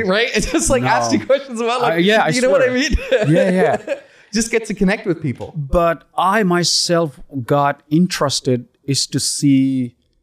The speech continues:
Speaker 2: of, of the way that you are connect with people and what people are talking about.
Speaker 1: Mm.
Speaker 2: That's what motivated me,
Speaker 1: Mm, mm.
Speaker 2: is, is, is that you're not just doing for them, but you're also doing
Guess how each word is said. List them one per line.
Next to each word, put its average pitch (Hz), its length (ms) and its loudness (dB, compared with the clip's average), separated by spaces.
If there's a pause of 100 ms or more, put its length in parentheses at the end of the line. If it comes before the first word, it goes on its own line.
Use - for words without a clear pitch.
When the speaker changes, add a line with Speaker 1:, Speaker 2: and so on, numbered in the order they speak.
(280)
Speaker 2:
of, 123 600 2 (100)
of 123 520 0
the 123 100 0
way 151 580 0
that 135 220 -2
you 127 160 -2
are 120 180 2
connect 120 400 -6
with 123 280 -6
people 131 380 -2
and 120 200 -4
what - 160 -2
people 147 240 -2
are 113 80 2
talking 131 360 -4
about. 95 400 -8
Speaker 1:
Mm. 143 300 -12 (180)
Speaker 2:
That's 147 440 -4
what 135 160 -2
motivated 117 580 0
me, 85 340 -12
Speaker 1:
Mm, 151 280 -12 (180)
mm. 165 100 -6
Speaker 2:
is, 123 280 0 (160)
is, 123 420 -4
is 123 280 -2
that 127 220 0
you're 127 600 0 (120)
not 135 360 -2
just 151 400 -4
doing 135 560 2 (1000)
for 175 460 4
them, 110 480 -2 (380)
but 127 200 -2
you're 127 240 2
also 139 360 0
doing 117 640 0